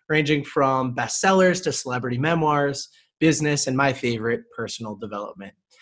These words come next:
And as part of Audible's partnership with us, we're actually offering listeners a free thirty-day trial.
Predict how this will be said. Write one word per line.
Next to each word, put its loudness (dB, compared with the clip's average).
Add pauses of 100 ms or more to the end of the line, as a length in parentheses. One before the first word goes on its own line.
(200)
And 2
as 4
part 6
of 2
Audible's 2
partnership 0
with -10
us, -10
we're 2
actually 0
offering 0
listeners -4
a -8
free -6
thirty-day -4
trial. -8